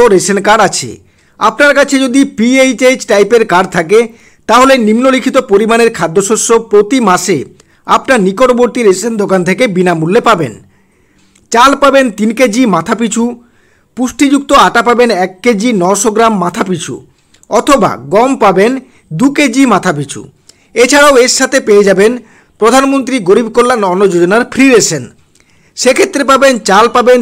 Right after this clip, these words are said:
তিন কেজি সাতশো পঞ্চাশ গ্রাম মাথাপিছু এবং গম পাবেন এক কেজি দুশো পঞ্চাশ গ্রাম করে মাথাপিছু।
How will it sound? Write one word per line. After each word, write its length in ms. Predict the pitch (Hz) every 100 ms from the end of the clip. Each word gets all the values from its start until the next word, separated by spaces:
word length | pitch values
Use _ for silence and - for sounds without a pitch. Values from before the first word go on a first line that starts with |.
| -
তিন 140 | 208 220
কেজি 240 | 247 214 247
সাতশো 400 | - 180 - 226 214
পঞ্চাশ 340 | 175 175 208
গ্রাম 180 | 180 214
মাথাপিছু 500 | 180 151 180 196 202 233 233 - _ _
এবং 260 | - 233 220 139 - _ _ _
গম 300 | - 226 277
পাবেন 320 | 277 269 262 262 226
এক 160 | 196 202
কেজি 260 | - 254 240
দুশো 340 | 214 190 220 240 -
পঞ্চাশ 320 | 190 180 196
গ্রাম 180 | 160 180
করে 200 | 170 214 262
মাথাপিছু। 540 | 226 220 208 160 -